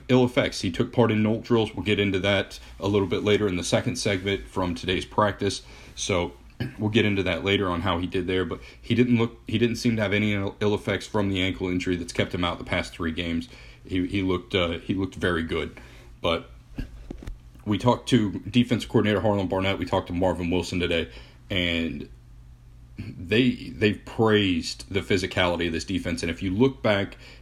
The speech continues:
at the first three games, Florida State wasn't physical. Uh, they were not physical at all.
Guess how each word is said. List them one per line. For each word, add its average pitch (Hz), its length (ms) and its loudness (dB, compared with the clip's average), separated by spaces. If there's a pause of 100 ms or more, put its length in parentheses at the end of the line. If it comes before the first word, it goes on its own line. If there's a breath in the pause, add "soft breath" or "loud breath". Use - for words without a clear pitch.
(120)
at 87 160 0
the - 80 -12
first 107 320 0
three 90 140 0
games, 85 280 -2
Florida 95 220 -2
State 90 220 0
wasn't 85 280 -4
physical. - 300 -8 (480)
Uh, 80 200 -8
they 87 160 0
were 87 360 4
not 92 300 0
physical 82 580 -6
at 90 220 0
all. 78 300 -2